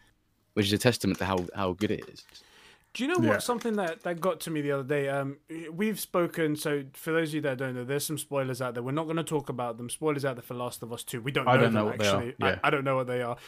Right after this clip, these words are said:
Speaker 1: Yeah,
Speaker 2: But
Speaker 1: I don't know
Speaker 2: there's
Speaker 1: any either.
Speaker 2: there's some people, like with any fucking game that comes out, there's always people that wanna try and see the world burn and make up lies and say stuff. And there are pe-, we don't know if they're true or lies, but there are people out there that are saying that there's something bad about The Last of Us. And we're like, "Okay,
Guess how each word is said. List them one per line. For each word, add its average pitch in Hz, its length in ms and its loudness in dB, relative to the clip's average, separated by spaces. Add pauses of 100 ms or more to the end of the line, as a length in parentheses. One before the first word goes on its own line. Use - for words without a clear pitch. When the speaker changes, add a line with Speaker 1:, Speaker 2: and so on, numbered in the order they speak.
Speaker 1:
Yeah, 104 160 2
Speaker 2:
But 92 80 4
Speaker 1:
I 95 60 4
don't 90 180 0
know 87 80 2
Speaker 2:
there's 85 200 2
Speaker 1:
any 87 100 -4
either. 90 200 -4 (880)
Speaker 2:
there's 196 180 4
some 196 140 4
people, 180 480 4
like 160 300 4
with 156 220 4
any 160 360 6
fucking 131 460 0
game 127 280 0
that 131 160 -8
comes 131 320 -6
out, 127 160 -6
there's 151 200 2
always 175 220 0
people 151 320 -4
that 143 180 0
wanna 143 240 0
try 139 240 2
and 139 120 0
see 135 180 -2
the 135 120 -2
world 131 320 0
burn 139 280 2 (280)
and 143 160 -6
make 151 200 2
up 139 140 0
lies 131 420 2
and 131 120 -4
say 143 200 2
stuff. 139 220 0 (340)
And 156 120 -2
there 196 180 6
are 202 80 8
pe-, 208 180 2
we 175 140 2
don't 185 180 4
know 185 100 6
if 175 120 2
they're 180 120 4
true 196 280 2
or 147 80 8
lies, 151 300 4
but 139 120 -6
there 147 80 2
are 139 60 0
people 175 260 2
out 147 120 2
there 147 120 2
that 139 140 -2
are 135 60 -4
saying 135 300 -2
that 135 120 -2
there's 135 120 -8
something 165 360 0
bad 143 260 4
about 123 220 -4
The 117 100 -6
Last 120 300 -4
of 107 60 -10
Us. 104 140 -10
And 120 100 -10
we're 117 60 -8
like, 117 220 -8
"Okay, 113 140 -8